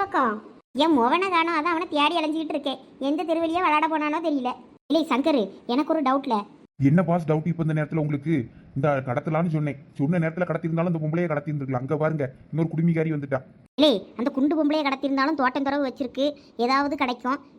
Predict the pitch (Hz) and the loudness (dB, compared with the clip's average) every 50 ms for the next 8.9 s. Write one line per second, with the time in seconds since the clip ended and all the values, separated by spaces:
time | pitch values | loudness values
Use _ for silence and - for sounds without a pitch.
0 | - 262 294 320 311 330 311 330 330 330 294 302 294 - 311 311 294 285 302 311 | -4 -2 -2 0 0 0 0 0 0 0 0 -2 -2 -2 -2 0 0 0 0 0
1 | 302 294 285 277 277 269 262 254 240 - 294 330 311 240 196 196 - - - _ | -2 -2 -2 -2 -2 -2 -2 -4 -4 -2 0 0 0 0 -2 -4 -10 -18 -20 _
2 | _ - - - 131 147 156 156 143 131 131 143 147 147 147 160 160 160 160 160 | _ -20 -8 0 4 4 4 4 2 -2 -2 -2 -2 -2 -2 -4 -2 -2 -2 -2
3 | 156 160 160 151 160 - 160 147 156 156 156 147 147 147 143 - - - - - | -2 -4 -6 -8 -6 -6 -4 -4 -4 -2 2 2 2 2 0 -4 -16 -20 -20 -20
4 | - _ 139 143 147 - 143 147 151 160 160 160 160 160 156 156 - 160 165 160 | -14 _ -6 -6 -6 -4 -6 -4 -2 0 0 0 0 0 -2 -2 -2 -4 -4 -2
5 | - 160 160 165 147 135 143 143 160 160 170 165 160 160 156 156 147 160 160 156 | -2 -2 -2 -2 0 0 0 0 0 -2 -2 -2 -2 0 -2 -2 -2 -4 -2 0
6 | 151 151 151 139 127 - - - - - - - 127 127 147 156 170 165 165 151 | 0 0 0 -2 -6 -8 -12 -18 -20 -20 -12 -6 -4 -4 -2 -2 -4 -2 0 -2
7 | 156 156 - 165 147 - 143 131 117 - - - _ _ - 131 143 156 156 147 | -2 0 -2 -6 -4 -2 -2 -2 -2 -4 -12 -20 _ _ -8 -6 -4 -4 -4 -4
8 | 151 156 160 156 160 165 160 160 170 170 151 151 - 143 135 123 113 | -4 -4 -4 -2 -2 -2 0 0 0 -2 -2 -4 -6 -4 -4 -4 -6